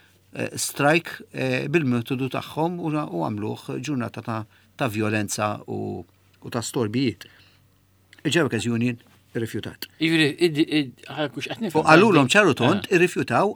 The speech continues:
Speaker 1: għax ma ri-, rridu jevitaw il-possibilità li jinqala l-inkwiet.
Speaker 2: Il-Workers Union,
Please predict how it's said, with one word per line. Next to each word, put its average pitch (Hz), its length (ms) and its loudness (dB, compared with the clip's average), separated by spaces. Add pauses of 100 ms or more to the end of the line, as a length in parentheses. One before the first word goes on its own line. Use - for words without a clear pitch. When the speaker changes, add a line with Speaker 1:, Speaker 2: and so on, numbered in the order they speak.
Speaker 1:
għax - 240 -4
ma 151 120 -2
ri-, 170 200 0
rridu 165 400 -2
jevitaw 143 540 0 (640)
il-possibilità 139 680 0
li 165 140 4
jinqala 120 460 0 (580)
l-inkwiet. 110 420 -6 (280)
Speaker 2:
Il-Workers 135 600 0
Union, 117 360 2